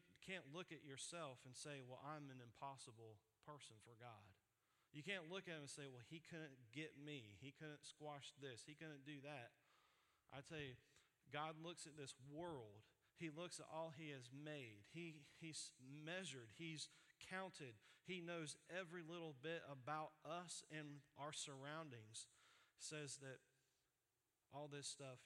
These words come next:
is nothing, meaningless. I know you. My love for you supersedes all the things that we've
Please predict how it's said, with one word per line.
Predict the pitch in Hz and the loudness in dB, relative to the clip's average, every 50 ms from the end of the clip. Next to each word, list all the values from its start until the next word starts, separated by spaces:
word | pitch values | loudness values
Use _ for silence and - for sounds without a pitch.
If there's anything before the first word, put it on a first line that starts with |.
| 123 | -10
is | 120 120 113 - - - - _ _ _ _ _ _ - 127 | -8 -6 -6 -6 -6 -8 -18 _ _ _ _ _ _ -10 -6
nothing, | 131 135 143 - - 117 107 101 104 | -4 -4 -4 -6 -8 -10 -12 -12 -10
meaningless. | 113 123 127 120 117 113 104 107 98 - - - - - _ _ _ _ _ _ _ _ _ _ _ _ _ _ _ _ _ _ _ _ _ _ _ - - | -8 -6 -6 -6 -8 -10 -12 -12 -12 -12 -12 -14 -14 -18 _ _ _ _ _ _ _ _ _ _ _ _ _ _ _ _ _ _ _ _ _ _ _ -8 -6
I | 127 123 | -6 -4
know | 120 120 120 120 | -4 -4 -4 -4
you. | 117 104 98 92 95 95 - _ _ _ _ _ _ _ _ _ _ _ _ _ _ _ _ - | -4 -6 -8 -12 -14 -16 -18 _ _ _ _ _ _ _ _ _ _ _ _ _ _ _ _ -8
My | 120 123 131 127 123 | -2 -2 0 0 0
love | 123 135 143 143 139 | 0 -2 -2 -2 -4
for | - - 139 | -6 -8 -6
you | 135 135 135 135 139 143 135 - - _ _ _ _ _ - - _ _ _ _ _ _ - - - - - - | -6 -6 -4 -6 -6 -6 -8 -12 -18 _ _ _ _ _ -20 -20 _ _ _ _ _ _ -20 -20 -20 -18 -10 -6
supersedes | - - 147 135 - - 120 - - - 139 127 117 107 104 | -4 -2 -2 -4 -6 -6 -6 -4 -4 -2 -2 -4 -4 -6 -6
all | 127 120 120 113 107 | -4 -4 -4 -6 -6
the | 110 - | -8 -8
things | - 123 123 117 110 104 | -6 -6 -6 -6 -6 -8
that | - - | -8 -6
we've | 127 123 123 110 | -6 -6 -6 -8